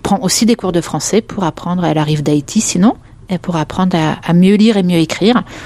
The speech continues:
Donc, c'est aussi des cours individuels parce qu'elles ont pas le même niveau et,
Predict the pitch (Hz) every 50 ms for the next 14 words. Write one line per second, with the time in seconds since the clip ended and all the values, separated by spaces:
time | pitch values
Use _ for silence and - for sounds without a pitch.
0 | - - - 175 - - 202 180 - 240 233 214 - 233 214 202 190 185 185 165
1 | 160 196 240 302 - - 185 - - 190 180 165 170 156 143 - 220 233 220 214
2 | 220 208 190 185 180 165 156 143 160 185 226 277 294 - - 180 180 - - 180
3 | -